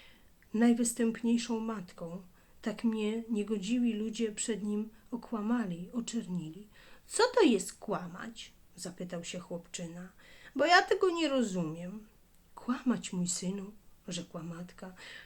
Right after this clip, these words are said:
„to jest zmyślać, co innego mówić, a co innego myśleć. Ludzie mówią jedni na, do drugich, że ich kochają, chociaż nienawidzą. To jest kłamstwo”. „Albo to tak można?”, zapytał się chłopczyk.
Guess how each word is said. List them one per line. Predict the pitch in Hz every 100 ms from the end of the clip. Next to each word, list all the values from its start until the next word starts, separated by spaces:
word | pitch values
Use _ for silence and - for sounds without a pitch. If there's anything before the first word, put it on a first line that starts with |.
| - -
„to | -
jest | 269 262 262 - 311 254
zmyślać, | 220 185 226 240 - 170 156 - -
co | - 220
innego | 202 202 208 196
mówić, | 180 185 220 226 226 - - - -
a | 208
co | -
innego | 254 254 254 247
myśleć. | 240 196 151 - 180 170 - - - - - -
Ludzie | 226 214 226
mówią | 226 208 214 208
jedni | 220 226 226 208
na, | 196 180
do | 196
drugich, | 202 196 202 202 208 - - - -
że | 185 226
ich | 233 -
kochają, | - - 254 269 226 190
chociaż | 180 226 208 -
nienawidzą. | 220 233 226 208 185 165 185 180 - - -
To | -
jest | 269 233
kłamstwo”. | - 175 160 - - - 185 180 - - - - - - - - - -
„Albo | 233 233 254
to | 247 269
tak | 254 240
można?”, | 254 240 240 233 254 294 - - -
zapytał | - 175 180 175 170
się | -
chłopczyk. | 180 - 180 180 - 214